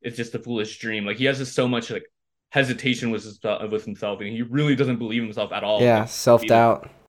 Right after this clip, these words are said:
Speaker 1: Yeah, he has so much self-doubt. And then, you know, when Oogway chooses him to be the next, like, Dragon Warrior, he is still doubtful. He's like, "I can't do it." He's like, "Are you kidding me? This is a joke. Like, it just was an accident," all these things. You know, everyone,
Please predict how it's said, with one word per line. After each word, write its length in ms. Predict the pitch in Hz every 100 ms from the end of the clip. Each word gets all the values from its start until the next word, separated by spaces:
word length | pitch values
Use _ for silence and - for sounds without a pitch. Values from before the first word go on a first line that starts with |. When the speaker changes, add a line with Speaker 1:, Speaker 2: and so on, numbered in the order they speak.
| _
Speaker 1:
Yeah, 200 | 196 226
he 60 | 117
has 140 | 117
so 100 | 160
much 120 | 151 -
self-doubt. 500 | 104 95 101 101 120
And 100 | 131
then, 220 | 135 131
you 80 | 127
know, 200 | 117 113
when 360 | 113 113 110 107
Oogway 460 | 156 170 143 120
chooses 380 | - - 151 139
him 260 | 123 113 107
to 100 | 117
be 260 | 110 110 107
the 120 | 104
next, 360 | 104 110 -
like, 240 | 107 92 -
Dragon 380 | 123 113 107 98
Warrior, 560 | 131 226 151 110 110 - _ _ _
he 320 | - 160 147
is 120 | 131 131
still 220 | 190 226
doubtful. 300 | 120 113 123
He's 100 | 117
like, 120 | 113
"I 60 | 123
can't 280 | 120 123 101
do 140 | 139
it." 100 | 120
He's 120 | 110 110
like, 140 | 107
"Are 100 | 110
you 160 | 110 107
kidding 180 | 123
me? 80 | 123
This 100 | 113
is 80 | 113
a 60 | 98
joke. 360 | 120 120 104
Like, 200 | 101 98 -
it 100 | 107
just 180 | 113 107
was 80 | 107
an 80 | 104
accident," 460 | 139 143 113 104
all 140 | 101 107
these 160 | 107
things. 200 | 110 104
You 80 | 104
know, 100 | 101
everyone, 480 | 127 151 135 120 -